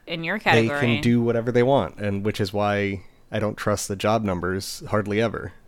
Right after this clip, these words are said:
Speaker 2: So, or I should say ever.
Speaker 1: You don't
Speaker 2: I
Speaker 1: have a
Speaker 2: never have.
Speaker 1: job.
Speaker 2: Yeah, so I'm not,
Speaker 1: <laughs>
Speaker 2: I believe under the current job numbers,
Speaker 1: Yeah.
Speaker 2: I wouldn't be counted because I'm technically furloughed. So, yeah. So anyway, they,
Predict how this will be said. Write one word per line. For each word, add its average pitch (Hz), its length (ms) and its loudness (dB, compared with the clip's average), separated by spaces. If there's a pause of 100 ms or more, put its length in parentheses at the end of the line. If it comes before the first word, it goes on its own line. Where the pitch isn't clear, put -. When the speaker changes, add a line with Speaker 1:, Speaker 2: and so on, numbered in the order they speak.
Speaker 2:
So, 90 420 -4
or 90 240 -8
I 101 80 0
should 117 280 -2
say 73 180 -6
ever. 101 180 -4
Speaker 1:
You 254 60 -2
don't 277 160 2
Speaker 2:
I - 20 4
Speaker 1:
have 262 180 4
a 254 80 4
Speaker 2:
never 254 140 0
have. 214 420 4
Speaker 1:
job. 214 140 -10
Speaker 2:
Yeah, 101 220 2 (180)
so 101 340 -2
I'm 123 200 6
not, 127 180 6 (400)
Speaker 1:
<laughs> - 340 -18
Speaker 2:
I 123 100 4
believe 139 280 6
under 139 140 8
the 117 80 2
current 131 420 4 (140)
job 113 260 2
numbers, 95 380 0
Speaker 1:
Yeah. 95 60 0
Speaker 2:
I 110 80 4
wouldn't 104 240 4
be 101 100 -4
counted 92 340 -4
because - 260 -8
I'm 92 120 -2
technically 98 400 -6
furloughed. 80 640 -6 (440)
So, - 400 -12 (1200)
yeah. 98 160 -4 (340)
So - 140 0
anyway, 101 240 2
they, 107 240 2